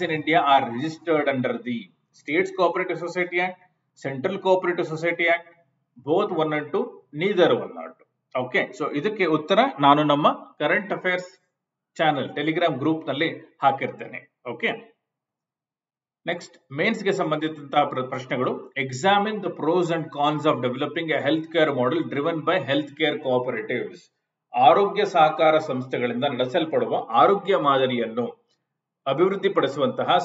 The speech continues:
ಸಾಧಕ ಬಾಧಕಗಳನ್ನ ಪರೀಕ್ಷಿಸಿ ಅಂತ ಹೇಳಿ ಕೇಳ್ತಾ ಇದ್ದಾರೆ. ಇದು ನಿಮ್ಮ ಕೆ ಎಸ್ ಮುಖ್ಯ ಪರೀಕ್ಷೆಗಳಿಗೆ ಮುಖ್ಯವಾಗುತ್ತೆ.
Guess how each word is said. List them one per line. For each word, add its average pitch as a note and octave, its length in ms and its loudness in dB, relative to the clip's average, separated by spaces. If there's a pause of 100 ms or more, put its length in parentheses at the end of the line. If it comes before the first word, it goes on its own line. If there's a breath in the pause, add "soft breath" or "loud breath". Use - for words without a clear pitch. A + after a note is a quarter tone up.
ಸಾಧಕ D#3+ 420 2 (160)
ಬಾಧಕಗಳನ್ನ C#3+ 580 0
ಪರೀಕ್ಷಿಸಿ B2+ 600 -6 (200)
ಅಂತ A#2 160 -12
ಹೇಳಿ G#3 200 0
ಕೇಳ್ತಾ - 220 -6
ಇದ್ದಾರೆ. G2 260 -8 (160)
ಇದು C3+ 120 -2
ನಿಮ್ಮ F3 200 -2
ಕೆ D3 260 -4 (100)
ಎಸ್ D3+ 160 0
ಮುಖ್ಯ C3+ 240 -8
ಪರೀಕ್ಷೆಗಳಿಗೆ B2+ 640 -4 (360)
ಮುಖ್ಯವಾಗುತ್ತೆ. G#2+ 640 -4